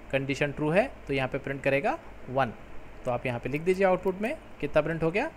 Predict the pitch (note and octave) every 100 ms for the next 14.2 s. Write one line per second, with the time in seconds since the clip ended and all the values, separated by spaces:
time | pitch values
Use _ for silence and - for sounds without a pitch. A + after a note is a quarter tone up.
0 | - - C3 A#2 - - - - - D3+
1 | A#2+ F3+ F#3+ B2+ A#2 A2+ G#2 - - -
2 | - - D3 D#3+ B2 A2+ G2+ G2+ A2+ -
3 | - - - - C3 B2+ - - - -
4 | - - - - - - - - - -
5 | - - - - - - - - - F#3
6 | F3 G#3+ C4+ G#3+ G3+ G3 F#3+ G#3 G3 F3+
7 | D#3+ E3+ C#4 - - - C3 A2+ - -
8 | - - - - - B3+ D4 A#3 G#3+ E3
9 | C#3+ C3 D#3+ C4+ - E3 G3 G3 D#3+ D3+
10 | - F3+ C#4 - - - D3 D3 F#3 E3
11 | B2+ C3 G3+ D#4 - - - - - -
12 | - - - - - - - - - -
13 | - - D3+ - D#3 D#3 D#3 D3+ C3 B2+
14 | F#3+ E4